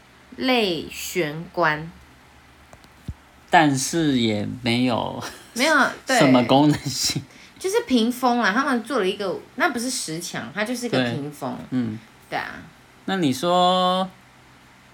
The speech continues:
Speaker 2: 对，当然那个客厅有卫浴不像，
Speaker 1: 嗯。
Speaker 2: 厨房不像，厨房在几乎如果你没有打开来，不会发现它是厨房。
Speaker 1: 对，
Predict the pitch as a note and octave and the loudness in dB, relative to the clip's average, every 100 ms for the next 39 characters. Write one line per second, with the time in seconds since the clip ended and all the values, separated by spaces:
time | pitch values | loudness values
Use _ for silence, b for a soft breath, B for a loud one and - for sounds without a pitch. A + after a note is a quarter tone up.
0 | - - D#3+ C#3+ E3+ F3 C#3 C#3+ D#3+ C#3+ | -18 -2 0 2 4 4 2 0 0 0
1 | C3 B2+ B2 B2+ - - - - - - | 0 -2 -6 -12 -20 -20 -20 -20 -18 -4
2 | G3 D3+ D#3 D#3 D3+ A2 A#2 C3+ B2+ A#2 | 0 0 0 0 0 0 0 0 0 -2
3 | A2 - - - - F#3+ - - C3 C#3 | -4 -8 -10 -12 -14 -12 -6 0 2 2
4 | A2 G#2 A2 G#2 A#2 - C#3+ D3 B2 C#3+ | 0 -2 -4 -6 -8 -4 -2 0 0 0
5 | C3+ B2+ - - - - - - - - | -2 -4 -12 -20 -20 -20 -20 -20 -20 -20
6 | - - - - - - G3 G3+ G3+ G3 | -20 -20 -20 -20 -12 -2 0 2 2 2
7 | G3 F3+ E3+ F3 C#3+ A#2+ A2 G#2+ A2+ B2+ | 2 2 2 2 2 2 0 -2 -2 2
8 | D#3 D3+ A2+ G#2+ G#2+ B B - G#2+ G#2+ | 4 4 2 0 -8 B B -2 -2 0
9 | C3 B2+ G#2+ A#2+ B2 B2+ A#2+ A#2+ A#2 A2+ | 2 2 0 -2 -4 -2 -4 -4 -4 -4
10 | - G#2+ - C3 A#3+ G#3+ | -8 -12 -10 0 2 2